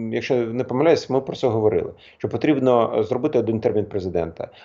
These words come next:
обмежити кількість термінів, е, для депутатів, е, е, всіх рівнів. Ну, тобто ти не можеш бути довічно депутатом Верховної Ради.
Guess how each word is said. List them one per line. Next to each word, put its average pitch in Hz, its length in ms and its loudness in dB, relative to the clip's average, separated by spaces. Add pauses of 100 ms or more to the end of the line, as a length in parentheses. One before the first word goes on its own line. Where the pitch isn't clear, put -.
обмежити 135 520 2
кількість - 420 -12
термінів, 127 520 -6
е, 110 540 0
для 117 120 0
депутатів, 127 720 -2
е, 117 40 -2
е, 104 840 4
всіх 104 280 -6
рівнів. 85 300 -4 (600)
Ну, 147 80 2
тобто - 280 0
ти 175 160 6
не 170 100 4
можеш 139 280 4
бути 113 280 -6
довічно 120 760 0
депутатом 120 420 0
Верховної 107 340 -4
Ради. 95 320 -4